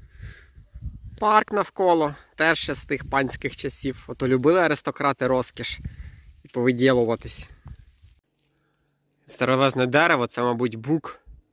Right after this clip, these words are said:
Точно пам'ятаю якогось графа чи князя. Пишуть, що це англійський стиль. Сюди запросили спеціально садівника в цей парк,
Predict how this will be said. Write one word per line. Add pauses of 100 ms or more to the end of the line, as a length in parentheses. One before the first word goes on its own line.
(440)
Точно
пам'ятаю
якогось (180)
графа
чи (100)
князя. (1500)
Пишуть,
що
це (720)
англійський
стиль.
Сюди
запросили
спеціально
садівника
в
цей (100)
парк,